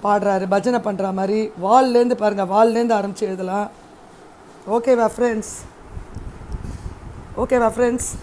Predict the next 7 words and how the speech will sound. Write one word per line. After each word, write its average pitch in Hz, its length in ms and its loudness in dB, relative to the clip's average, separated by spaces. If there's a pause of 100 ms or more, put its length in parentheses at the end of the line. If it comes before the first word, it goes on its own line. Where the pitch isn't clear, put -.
(280)
புரிஞ்சுதா? 240 480 6 (360)
So, 240 200 -2
நீங்க 233 220 0
ராமநாமம் 233 720 2 (400)
இன்னிலேருந்து 247 600 2
எழுத 240 240 8
ஆரம்பிச்சிடணும். 202 600 4